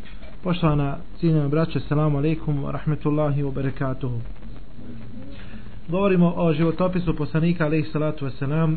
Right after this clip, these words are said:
i govorimo u uvodu o predislamskom periodu. Govorili smo najprije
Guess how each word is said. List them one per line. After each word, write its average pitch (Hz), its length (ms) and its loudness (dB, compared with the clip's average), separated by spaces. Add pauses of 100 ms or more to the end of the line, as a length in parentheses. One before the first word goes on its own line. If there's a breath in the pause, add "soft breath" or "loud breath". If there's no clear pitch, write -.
(1040 loud breath)
i 165 100 0
govorimo 165 560 4 (680)
u 170 180 2
uvodu 175 540 4 (1040)
o 160 260 2 (100)
predislamskom 175 760 4
periodu. 156 500 6 (1000 loud breath)
Govorili 190 380 4
smo 170 220 2
najprije 175 540 2